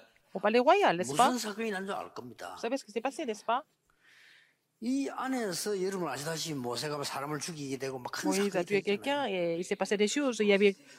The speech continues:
Speaker 1: beaucoup de, d'incidents là-dedans, au palais
Speaker 2: 이
Speaker 1: royal.
Speaker 2: 도망온 모세를 이들로는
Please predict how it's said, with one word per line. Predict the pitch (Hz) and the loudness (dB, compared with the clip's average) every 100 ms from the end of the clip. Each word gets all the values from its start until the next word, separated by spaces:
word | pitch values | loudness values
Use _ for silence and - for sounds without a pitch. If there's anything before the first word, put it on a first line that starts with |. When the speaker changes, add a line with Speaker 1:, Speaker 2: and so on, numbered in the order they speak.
| - | 0
Speaker 1:
beaucoup | 214 226 | 2 4
de, | 254 196 185 | 4 4 6
d'incidents | 208 220 262 - | 4 4 4 4
là-dedans, | 196 175 202 185 175 | 4 4 2 2 0
au | 185 | 0
palais | 208 226 | 2 4
Speaker 2:
이 | |
Speaker 1:
royal. | 262 240 175 - | 6 6 4 2
Speaker 2:
도망온 | 156 208 226 233 220 254 269 | -2 -4 -4 -6 -4 -2 -2
모세를 | 233 131 123 143 147 185 214 254 - - - - - | -2 -2 -4 -4 -4 -2 -4 -6 -14 -20 -20 -20 -18
이들로는 | 120 143 160 185 208 175 165 180 107 | -10 -6 -4 -4 -4 -4 -4 -6 -8